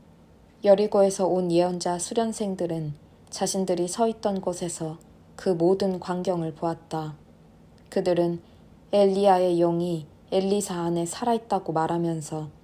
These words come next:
예를 갖춰 그를 맞이했다. 이어서 그들이 말했다. "우리에게 무슨 일이든 시키십시오. 여기 믿을 만한 사람 쉰 명이 있습니다.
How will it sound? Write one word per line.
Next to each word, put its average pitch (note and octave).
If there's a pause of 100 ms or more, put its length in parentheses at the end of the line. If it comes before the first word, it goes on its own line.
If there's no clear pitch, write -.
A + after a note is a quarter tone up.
(440)
예를 E3+
갖춰 D#3+
그를 D#3+
맞이했다. D#3 (2250)
이어서 F#3+
그들이 F#3+
말했다. D#3+ (800)
"우리에게 G3
무슨 F3+
일이든 F#3+
시키십시오. F3 (520)
여기 F3+ (260)
믿을 G#3
만한 F#3+
사람 F#3 (240)
쉰 C4
명이 A#3+
있습니다. E3